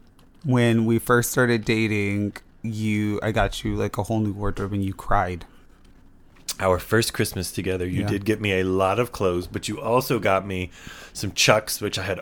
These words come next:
Speaker 2: always wanted my whole life, and I
Speaker 1: Mm-hmm.
Speaker 2: had never gotten. And you got me an iPod.
Speaker 1: Mm-hmm.
Speaker 2: So it was just very generous,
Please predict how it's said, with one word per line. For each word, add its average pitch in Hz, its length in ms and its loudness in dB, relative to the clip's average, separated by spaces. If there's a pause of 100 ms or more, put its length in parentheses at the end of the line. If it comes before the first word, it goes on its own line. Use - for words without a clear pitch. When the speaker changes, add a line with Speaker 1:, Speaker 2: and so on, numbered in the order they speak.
Speaker 2:
always 120 420 8
wanted 95 280 0
my 92 120 0
whole 98 220 2
life, 92 420 -4 (160)
and 120 200 4
I 117 60 4
Speaker 1:
Mm-hmm. 107 120 4
Speaker 2:
had 87 100 2
never 90 220 -4
gotten. 90 480 -8
And 196 220 4
you 185 60 2
got 113 180 2
me 95 80 -6
an 92 60 -6
iPod. 98 480 -4 (260)
Speaker 1:
Mm-hmm. 135 320 6 (680)
Speaker 2:
So 107 240 4
it 104 40 6
was 104 200 2
just 104 340 0
very 104 480 4
generous, 95 840 -2